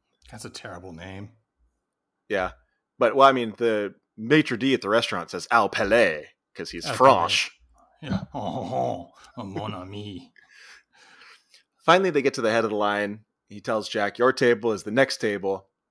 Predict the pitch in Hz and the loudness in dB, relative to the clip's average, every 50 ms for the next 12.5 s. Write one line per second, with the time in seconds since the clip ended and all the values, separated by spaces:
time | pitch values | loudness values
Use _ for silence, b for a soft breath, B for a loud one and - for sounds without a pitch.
0 | _ _ _ _ _ _ _ _ 101 101 110 117 117 113 107 - - 110 104 107 | _ _ _ _ _ _ _ _ -4 -4 -2 0 0 -2 -2 -2 -4 -4 0 4
1 | 110 113 117 - - 117 113 110 107 - _ _ _ _ _ _ _ _ _ _ | 4 4 4 4 4 4 4 4 0 -2 _ _ _ _ _ _ _ _ _ _
2 | - - - 113 113 92 - - 135 123 117 117 120 139 160 156 123 113 110 - | -16 -2 4 6 6 6 6 4 4 6 6 6 6 6 4 4 2 0 -2 -8
3 | _ _ _ _ b b b b b b b _ _ - 113 110 107 - - 117 | _ _ _ _ b b b b b b b _ _ 2 2 2 4 2 0 0
4 | 113 - 123 117 110 - - 113 113 117 113 110 113 110 110 110 110 110 110 - | 0 2 2 2 2 2 0 0 2 2 2 2 2 2 2 0 -2 -4 -6 -8
5 | _ _ _ _ _ _ _ _ _ _ _ 110 107 101 101 98 95 90 98 98 | _ _ _ _ _ _ _ _ _ _ _ -4 -4 -2 -4 -6 -8 -8 -8 -8
6 | 92 - 107 104 101 101 98 - - _ _ - 107 123 120 98 117 110 110 120 | -4 -2 0 0 0 0 -2 -6 -12 _ _ -4 -2 -2 -2 -2 -2 2 2 2
7 | 131 120 - 135 120 110 123 113 107 92 92 87 82 - _ _ _ _ _ _ | 2 2 0 -2 0 0 0 0 0 -2 -4 -8 -8 -12 _ _ _ _ _ _
8 | _ _ _ _ _ _ _ _ _ _ _ _ _ _ _ _ _ _ b b | _ _ _ _ _ _ _ _ _ _ _ _ _ _ _ _ _ _ b b
9 | b b _ _ _ _ _ _ _ _ _ _ - - 98 101 92 b b b | b b _ _ _ _ _ _ _ _ _ _ -12 -12 -10 -10 -12 b b b
10 | b b - 104 - 123 110 110 - - 98 92 - 107 104 - 120 113 101 - | b b -12 -4 0 0 0 0 0 -4 -6 -6 -4 -6 -4 0 0 0 -2 -2
11 | - - 98 - - 101 92 98 107 107 107 95 82 90 90 - - - 90 87 | -6 -10 -6 -4 -4 -4 -4 -4 -2 -2 -2 -2 -4 -6 -10 -8 -8 -6 -6 -6
12 | 85 90 90 90 95 95 95 92 98 90 | -6 -6 -8 -10 -10 -12 -14 -14 -14 -16